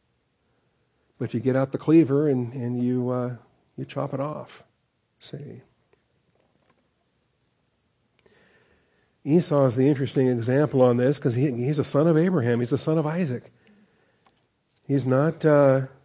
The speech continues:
he's not of Ishmael. He's a son of Isaac. He's a twin brother to Jacob. He's just not a Jew,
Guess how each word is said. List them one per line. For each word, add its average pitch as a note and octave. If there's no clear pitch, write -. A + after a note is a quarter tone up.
he's A#2+
not C3
of D#3
Ishmael. C3
He's C#3+
a E3
son D3+
of E3
Isaac. E3+
He's D3+
a E3
twin F#3
brother E3+
to E3
Jacob. E3+
He's D#3
just E3
not F3+
a E3+
Jew, E3+